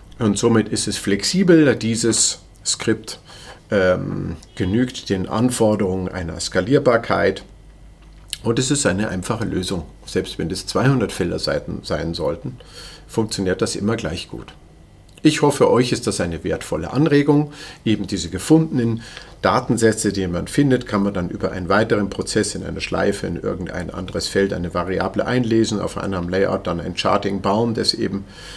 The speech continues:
ein, ein, einfach Datensätze erzeugt, ganz neutral, egal woher man die Werte eingelesen hat. Und damit hat man einen ganz eleganten Weg gefunden, für ganz viele verschiedene Felder jeweils, was weiß ich, die, die Werte dieses Jahres in einem Chart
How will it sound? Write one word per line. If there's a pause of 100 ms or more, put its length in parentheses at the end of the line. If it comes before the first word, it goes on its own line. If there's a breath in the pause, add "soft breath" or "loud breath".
(240 loud breath)
ein,
ein,
einfach
Datensätze
erzeugt,
ganz
neutral,
egal
woher
man
die (140)
Werte
eingelesen
hat.
Und
damit
hat
man
einen
ganz (420 loud breath)
eleganten (100)
Weg
gefunden,
für
ganz
viele
verschiedene
Felder
jeweils, (560 loud breath)
was
weiß
ich,
die,
die
Werte
dieses
Jahres
in
einem
Chart